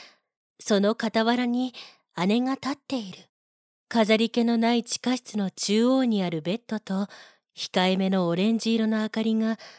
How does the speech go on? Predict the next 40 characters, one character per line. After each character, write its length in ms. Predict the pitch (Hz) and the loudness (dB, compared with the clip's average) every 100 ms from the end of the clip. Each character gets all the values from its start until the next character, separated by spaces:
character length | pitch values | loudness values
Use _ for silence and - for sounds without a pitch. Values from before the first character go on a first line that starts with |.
| _ _ - | _ _ -6
た 120 | 185 | -2
だ 140 | 180 | 0
な 140 | 220 240 | 0 0
ら 100 | 254 | 0
ぬ 140 | 220 | -2
気 160 | - 233 | -2 -4
配 280 | 233 240 175 | -4 -4 -6
を 60 | |
醸 320 | 151 170 170 | -8 -6 -4
し 140 | 208 240 | -6 -6
出 100 | 269 | -8
し 80 | - | -6
て 140 | 233 | -8
い 100 | 190 | -8
ま 140 | 180 | -10
す。 180 | 208 - _ _ _ _ _ - | -16 -20 _ _ _ _ _ -2
彼 260 | 208 226 | 2 2
ら 100 | 196 | 2
の 120 | 165 | -2
一 240 | 151 - 208 | -8 -8 -4
人 160 | 202 | -2
が、 200 | 180 165 - - - _ _ - | 0 -2 -6 -14 -20 _ _ -4
妹 580 | 180 190 226 240 262 233 | 2 4 2 2 2 2
を 120 | 165 | 0
み 160 | 165 | 0
ん 80 | 202 | 2
な 100 | 233 | 0
で 140 | 233 160 | -2 -4
犯 280 | 151 - 262 | -6 -8 -8
し 40 | |
て 160 | - 202 | -6 -6
回 240 | 170 180 | -4 -6
す 140 | - | -8
こ 140 | - 202 | -6 -4
と 140 | 208 | -2
を 80 | 180 | -4
告 240 | - 160 | -4 -4
げ 100 | 170 | -4
ま 120 | 170 190 | -6 -12
す。 160 | - | -18